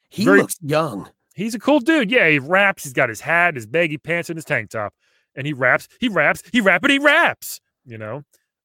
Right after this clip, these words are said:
Speaker 2: Um, I just beat that on the re-, remastered version on my P S four the other day. It's pretty
Speaker 1: Oh.
Speaker 2: fun. It's a good game. Um, and this last one, uh,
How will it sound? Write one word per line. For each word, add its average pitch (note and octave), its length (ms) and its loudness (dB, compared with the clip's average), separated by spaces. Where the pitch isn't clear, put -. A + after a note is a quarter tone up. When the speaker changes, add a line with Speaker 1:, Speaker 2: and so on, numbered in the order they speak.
Speaker 2:
Um, G2+ 540 -10
I C#3 60 -6
just D3+ 180 -8
beat F#3 160 -8
that A2+ 140 -6
on A2 140 -10
the G#2 80 -12
re-, A#2 360 -14
remastered A#2+ 360 -12
version F#2 240 -16
on F#2+ 60 -20
my F#2 140 -20
P G#2+ 100 -14
S F#2+ 100 -16
four G2+ 240 -14
the F#2+ 80 -16
other F#2 100 -16
day. E2+ 240 -20
It's F3+ 100 -12
pretty D4+ 220 -4
Speaker 1:
Oh. G3+ 40 -6
Speaker 2:
fun. G2+ 240 0
It's - 80 -20
a G#3 40 -16
good D#3 160 -14
game. E2+ 140 -20
Um, A2 580 -6
and C3+ 100 -8
this A2+ 120 -8
last E3 320 2
one, F#2 480 -12
uh, F2 680 -14